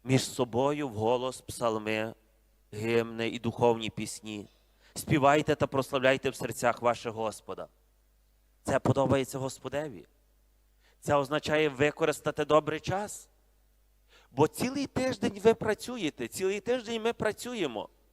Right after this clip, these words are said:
Але використати добрий час, пам'ятай день святий святкувати.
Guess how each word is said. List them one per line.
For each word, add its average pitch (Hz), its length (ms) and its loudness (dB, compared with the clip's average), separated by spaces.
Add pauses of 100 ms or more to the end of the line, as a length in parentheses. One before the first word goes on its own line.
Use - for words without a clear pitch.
(640)
Але 131 240 4
використати 139 840 2
добрий 143 420 6
час, 151 460 2 (240)
пам'ятай 143 600 2
день 156 300 2
святий 156 380 -2
святкувати. 147 800 -2